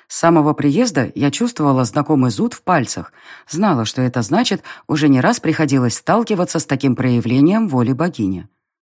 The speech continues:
"Эйра Айронир?" низко склонилась Дараха, не поднимая на меня глаза. "Дараха, посмотри на меня",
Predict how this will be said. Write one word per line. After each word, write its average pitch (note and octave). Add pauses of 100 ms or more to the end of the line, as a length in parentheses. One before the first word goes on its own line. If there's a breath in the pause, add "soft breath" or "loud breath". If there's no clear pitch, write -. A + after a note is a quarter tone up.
(280)
"Эйра G#3
Айронир?" F#3 (380)
низко E3+
склонилась C#3+
Дараха, G#3 (220 loud breath)
не D#3
поднимая C#3+
на G3+
меня G3+
глаза. E3+ (640)
"Дараха, F3 (200 soft breath)
посмотри A3
на E3+
меня", C3